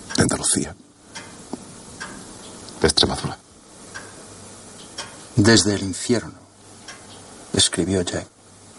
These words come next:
Speaker 2: Y se quedó corto, Alcántara. En una habitación convivían diez personas,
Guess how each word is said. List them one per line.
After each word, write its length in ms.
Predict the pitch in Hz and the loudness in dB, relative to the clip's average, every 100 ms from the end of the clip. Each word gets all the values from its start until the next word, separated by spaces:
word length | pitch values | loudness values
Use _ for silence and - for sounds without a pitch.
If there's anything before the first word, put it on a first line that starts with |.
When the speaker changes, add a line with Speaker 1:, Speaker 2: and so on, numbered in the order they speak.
| - - - - - - - - - - - - - - - - - - - - | -14 -14 -18 -18 -18 -18 -18 -16 -14 -14 -16 -18 -18 -18 -18 -18 -18 -18 -12 2
Speaker 2:
Y 40 | |
se 100 | - | 6
quedó 200 | 156 151 | 10 10
corto, 300 | 147 131 - | 8 4 2
Alcántara. 500 | 90 - 82 - - - - - - - - - - - - - - - - - - - - - - - - - - - | -4 -2 -4 -4 -10 -12 -20 -20 -20 -20 -20 -18 -16 -16 -18 -18 -18 -18 -18 -18 -16 -16 -16 -16 -16 -18 -16 -16 0 8
En 60 | |
una 100 | 143 | 10
habitación 580 | 127 117 104 - 120 104 | 10 6 4 6 6 6
convivían 720 | - 92 95 107 101 87 87 | 2 0 2 4 4 2 0
diez 280 | 87 113 104 | 2 2 2
personas, 800 | - 87 - 85 - - - - | 0 -2 0 -2 -2 -6 -8 -10